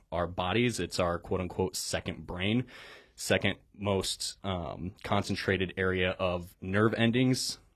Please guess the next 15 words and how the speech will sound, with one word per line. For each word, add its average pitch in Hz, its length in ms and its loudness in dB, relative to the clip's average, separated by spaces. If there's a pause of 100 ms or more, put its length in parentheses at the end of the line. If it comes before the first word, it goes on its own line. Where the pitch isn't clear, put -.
(160)
It's 92 300 -6
where 92 460 2
all 98 180 0
of 92 80 -2
our 90 120 -2
food 95 280 0
is 87 140 -2
digested, 107 680 2
all 92 180 2
of 92 120 -4
our, 92 440 2
uh, 87 200 -4
nutrients 92 520 0
are 90 220 0
absorbed. 104 640 2